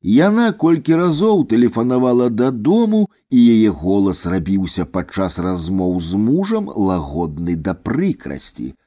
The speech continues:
Ад выпітага паэт заблажэў і пайшоў у прыбіральню ванітаваць, а калі вярнуўся на кухню, дык не ўбачыў удзельнікаў імправізаванага свята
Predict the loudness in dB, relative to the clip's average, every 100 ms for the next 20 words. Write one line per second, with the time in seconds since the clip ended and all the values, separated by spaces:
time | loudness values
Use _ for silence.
0 | _ _ 0 0 0 -2 2 2 2 -2
1 | -2 -2 -4 -2 0 2 2 -2 -2 -2
2 | 2 2 2 0 0 2 2 -2 -6 -2
3 | -2 0 0 0 0 0 2 2 0 -2
4 | 0 0 0 0 0 0 0 -2 -2 -2
5 | -4 -4 -4 -2 -2 -2 -6 -16 _ _
6 | -6 -4 0 2 4 4 2 2 2 0
7 | 0 -2 0 0 -2 -2 0 0 0 -2
8 | -2 _ -14 -2 0 0 0 2 2 0
9 | 0 0 0 0 0 0 -2 -2 0 2
10 | 2 0 -4 -4 -4 -2 -2 0 0 2
11 | 2 0 -2 0 0 -2 -4 -6 -6 -6
12 | -4 -4 -6 -10